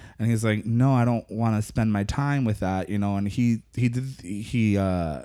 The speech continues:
he prioritized his time where it's like, "My first thing is, you know, my relationship, you know, with my family and my, you know, I'm a f-, I'm a husband, I'm a father,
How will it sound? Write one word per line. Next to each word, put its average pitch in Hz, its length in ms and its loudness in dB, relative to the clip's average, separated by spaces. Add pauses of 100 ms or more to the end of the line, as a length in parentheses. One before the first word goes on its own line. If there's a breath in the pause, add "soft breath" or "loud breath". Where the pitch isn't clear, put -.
(140)
he 117 160 -2
prioritized 107 720 2
his 98 100 -4
time 131 300 -2
where 101 140 0
it's - 140 -4
like, 92 180 -2 (380 loud breath)
"My 101 120 0
first 117 360 2
thing 113 320 2
is, 95 420 -4
you 101 80 0
know, 95 220 -2
my 90 120 -4
relationship, 113 1040 0 (320 loud breath)
you 107 80 -2
know, 92 460 -2
with 98 420 -4
my 90 140 -4
family 120 560 -2
and 101 160 -2
my, 82 220 -4
you 95 140 -6
know, 90 60 -2
I'm 85 180 -2
a 85 40 0
f-, - 280 -10
I'm 78 140 -4
a 78 40 -2
husband, 101 580 -2
I'm 78 80 -6
a 80 60 -6
father, 98 640 0